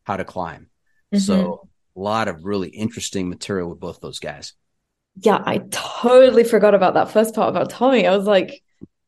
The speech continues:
Speaker 2: "Yeah, yeah, no, that's <laughs> crazy."
Speaker 1: Does that change your answer?
Speaker 2: Oh, no.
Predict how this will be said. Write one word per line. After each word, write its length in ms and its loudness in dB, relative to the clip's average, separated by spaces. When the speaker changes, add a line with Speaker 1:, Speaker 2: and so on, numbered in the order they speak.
Speaker 2:
"Yeah, 240 -6
yeah, 220 2
no, 180 2
that's 220 2
<laughs> 20 -10
crazy." 680 -4
Speaker 1:
Does 140 -4
that 120 -2
change 240 -2
your 140 -6
answer? 280 -8
Speaker 2:
Oh, 440 2
no. 880 0